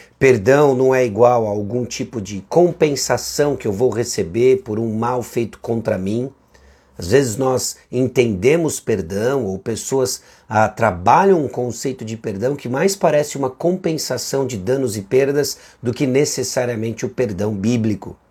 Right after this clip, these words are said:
E não é meramente um exercício emocional. Embora muitas emoções estejam envolvidas, perdão não é igual a sentimento. Tem sentimento envolvido,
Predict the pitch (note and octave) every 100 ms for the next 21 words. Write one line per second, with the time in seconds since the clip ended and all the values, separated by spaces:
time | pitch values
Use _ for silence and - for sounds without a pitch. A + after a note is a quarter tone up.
0 | _ _ _ _ _ _ _ _ _ _
1 | _ - A2+ F3 F#3 E3+ C#3 A2+ A#2+ C#3
2 | A2 A2 G#2+ A#2 G#2+ A2 - B2 - C3
3 | B2 B2 - C3 A2 D#2 - _ _ _
4 | _ - A2 A#2 D3+ D3+ B2+ E3+ A3 G3+
5 | C3+ C3+ B2+ - B2+ A2+ A2 A2+ G2 G2+
6 | G2+ F2+ E2+ G2 D#3 G#2 - - - _
7 | _ _ _ A#2 G2 E2+ G#2 B2 D#3+ F3+
8 | _ - G#2+ E3 D#3+ D3+ G#2 A2 A2+ B2
9 | D3 - - G#2+ - - C3 C3 - A2+
10 | G2 G#2 G2+ D2 _ _ _ _ _ _
11 | _ _ _ _ _ _ _ _ - B2+
12 | F3+ - C3+ A#2 - G2+ G2+ G2 F#2+ E2+
13 | E2+ F2+ F2+ C#3+